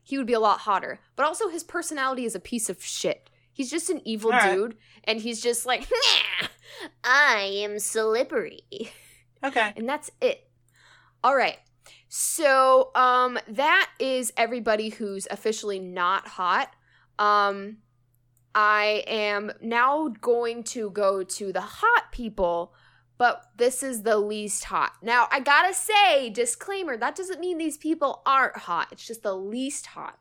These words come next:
Speaker 1: okay?
Speaker 2: Sorry, I, I, so, so, is all of the, uh, uh, the, the people can't see this, but you have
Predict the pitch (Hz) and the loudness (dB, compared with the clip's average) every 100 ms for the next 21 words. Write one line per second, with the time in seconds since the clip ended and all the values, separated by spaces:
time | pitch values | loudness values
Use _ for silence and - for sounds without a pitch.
0 | _ - 226 226 196 180 - - 190 - | _ -4 0 4 4 2 -2 2 2 4
1 | 175 190 190 - 151 202 190 - - 185 | 2 4 2 -6 -12 -6 -6 -6 -10 -8
2 | 180 170 - _ _ _ _ _ _ _ | -6 -8 -14 _ _ _ _ _ _ _
3 | _ _ _ _ _ _ - 185 185 175 | _ _ _ _ _ _ -8 -8 -8 -12
4 | - 175 180 220 240 202 190 - 165 160 | -2 4 6 6 4 2 0 -2 -2 -2
5 | 156 151 151 143 139 135 131 - 131 127 | -2 -6 -6 -4 -2 -2 -4 -6 -6 -6
6 | 113 - 120 - 156 165 151 135 - 175 | -8 -14 -20 -12 -2 0 0 -4 -10 -8
7 | 214 233 233 185 160 - 156 139 131 - | -6 -4 -4 -4 -8 -6 -6 -6 -8 -12
8 | - 151 143 - _ _ _ 156 170 165 | -6 -2 -2 -4 _ _ _ -10 -4 2
9 | 160 147 | 2 0